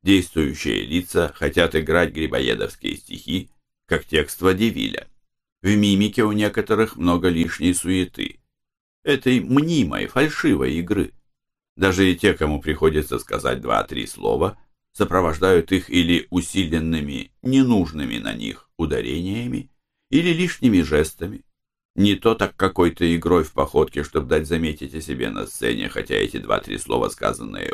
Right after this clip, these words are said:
умно, с тактом, были бы замечены гораздо больше, нежели все телесные упражнения. Иные из артистов как будто забывают, что действие происходит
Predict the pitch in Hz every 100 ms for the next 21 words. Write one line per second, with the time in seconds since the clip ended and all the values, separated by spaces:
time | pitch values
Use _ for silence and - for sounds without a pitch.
0 | - 62 58 85 104 71 - _ _ _
1 | _ - - 80 107 - - - - _
2 | _ - 98 107 104 95 92 95 87 87
3 | 80 73 78 104 117 143 151 120 80 85
4 | 71 78 73 76 - - - 87 92 90
5 | 71 - 50 52 55 50 50 71 50 50
6 | - - _ _ _ _ _ _ _ 117
7 | 123 143 185 180 151 110 - 90 80 -
8 | 78 87 85 110 - 104 87 85 80 73
9 | 82 98 - 85 76 80 - 82 82 76
10 | 73 - 78 80 82